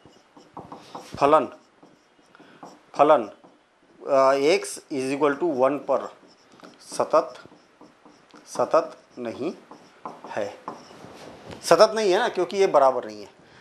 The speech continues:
अब x is equal to three के लिए देखते हैं हम, x is equal to three के लिए। अच्छा, function of x का मान कितना होगा फंक-, अ, x is equal to three पर,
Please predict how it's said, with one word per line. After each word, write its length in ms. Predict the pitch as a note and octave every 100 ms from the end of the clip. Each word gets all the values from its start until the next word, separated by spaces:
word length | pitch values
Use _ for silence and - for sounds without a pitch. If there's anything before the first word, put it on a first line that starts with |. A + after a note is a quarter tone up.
| - E3
अब 340 | G3+ A3 - - _ _ _ D#3
x 140 | F#3+
is 240 | F#3+ A3+
equal 240 | A3 A3 A3+
to 180 | A#3+ A#3+
three 240 | D#3 F3
के 100 | D#3+
लिए 140 | D3+
देखते 240 | A#2 - A2
हैं 60 |
हम, 80 | G2 - - - - - - - - - - - - - -
x 200 | D#3 F3+
is 200 | A3 F#3+
equal 300 | F#3+ F#3+ A#3+
to 100 | B3+ -
three 240 | C3+ E3+ B3+ - - C#3+
के 180 | D3 G#3 - - - - _ -
लिए। 240 | A#2 G2+ G2 - _ _ - - - - - - -
अच्छा, 500 | D3+ F#3 C#3 - - D#3+
function 420 | E3+ A3 A3+ A#3
of 180 | G#3 G#3
x 140 | A3+
का 100 | A#3
मान 200 | A3 A3
कितना 240 | G#3+ A#3
होगा 220 | A#3 A3+ A3+
फंक-, 320 | G#3 F#3+ G3+
अ, 840 | F#3 E3+ E3 E3 D#3+ E3 - E3+
x 40 | E3+
is 140 | A3
equal 260 | G3+ G#3 A3
to 60 |
three 180 | G#3 G3
पर, 300 | F#3+ G#3+ G#3+